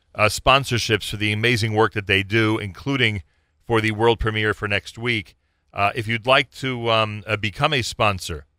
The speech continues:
and, uh, be somebody who can, um, be known as a supporter for this in-, incredibly important historical work and all the work the Project Witness does,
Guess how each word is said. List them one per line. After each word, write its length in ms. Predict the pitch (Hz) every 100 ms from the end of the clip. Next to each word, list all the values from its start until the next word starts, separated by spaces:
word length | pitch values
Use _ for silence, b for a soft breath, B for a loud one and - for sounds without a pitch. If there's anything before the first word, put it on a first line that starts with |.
| _ _ _ _ _
and, 640 | - 107 101 98 98 92 90
uh, 240 | 101 98
be 180 | 92 120
somebody 440 | - 127 117 110
who 180 | 104 110
can, 380 | - 104 98 98
um, 380 | 95 92 92 90 _ _ _ 110
be 140 | 120
known 240 | 123 131
as 100 | 120
a 80 | 107
supporter 560 | 104 107 107 127 117 95
for 120 | 104
this 160 | 95 101
in-, 180 | 95 - -
incredibly 600 | 113 98 - 156 139 120
important 360 | 107 - 127 104
historical 600 | 95 - 107 104 101 90
work 320 | 104 85 -
and 100 | 92
all 160 | 120 120
the 80 |
work 200 | 104 104
the 60 | 98
Project 360 | 104 101 95 92
Witness 320 | 92 90 -
does, 400 | 101 85 78